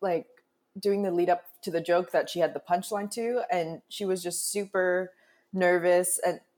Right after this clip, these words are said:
Babe was like, I, she, like, had stage fright, and Lady was like, "Oh, and this is what we call a segue," and she, like, taps in and basically continues the show, like, really well. And that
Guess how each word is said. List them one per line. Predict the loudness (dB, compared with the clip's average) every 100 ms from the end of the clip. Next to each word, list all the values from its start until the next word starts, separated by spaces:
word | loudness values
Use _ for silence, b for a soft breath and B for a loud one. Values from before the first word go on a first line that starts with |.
| 0
Babe | 2 2
was | -2 0
like, | 0 0 -2 0
I, | 0 -2 _
she, | -8 2
like, | 2
had | 4 0
stage | 2 0 0
fright, | 0 0 2
and | -2 0
Lady | 0 0
was | -2 -2
like, | -2 2
"Oh, | 2 0 0
and | -2 0
this | -2
is | 0
what | 0 0
we |
call | 0 0
a | 2
segue," | 0 2 4 4 2
and | -2
she, | -4 4
like, | 4 4 -4 b b _
taps | 6 6 6
in | 2 2 0 -4
and | 0 2 2 0 -6 0
basically | 2 2 2 0
continues | 0 0 0 0 -2
the | 0
show, | -2 0 0
like, | 0 -2
really | -2 -2 -2
well. | -4 -2 -2 -2 -6 _ _ _ _ _ 2
And | 2 2 -2 -14 _ _ _ 0
that | 2 4